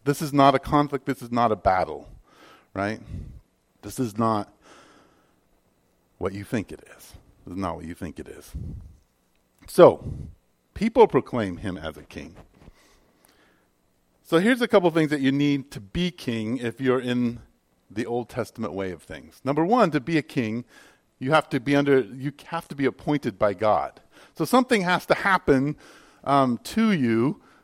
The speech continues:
where you are appointed by God. So usually a prophet or a priest has to anoint you and say, "You're the king," right? They pour oil on you, or it's kind of like when you see somebody knighted, they put the sword, you know,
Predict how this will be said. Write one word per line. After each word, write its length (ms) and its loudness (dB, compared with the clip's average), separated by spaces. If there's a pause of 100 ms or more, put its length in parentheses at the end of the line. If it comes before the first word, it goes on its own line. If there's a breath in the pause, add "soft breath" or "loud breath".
(120 soft breath)
where 160 6
you 260 4
are 220 8
appointed 420 2
by 140 4
God. 340 8
So 180 6
usually 500 0
a 140 2
prophet 500 2
or 120 2
a 60 4
priest 460 -6
has 220 -4
to 140 -2
anoint 380 0
you 220 -6
and 100 -8
say, 300 -2
"You're 240 -2
the 100 -8
king," 380 -6 (360)
right? 240 -10
They 100 -12
pour 220 -12
oil 320 -2
on 220 -4
you, 140 -6
or 80 -6
it's 100 -16
kind 200 -6
of 80 -12
like 180 -4
when 100 -8
you 80 -10
see 220 -10
somebody 260 -10
knighted, 560 -4
they 80 -10
put 240 -16
the 80 -20
sword, 540 -12
you 100 -20
know, 140 -20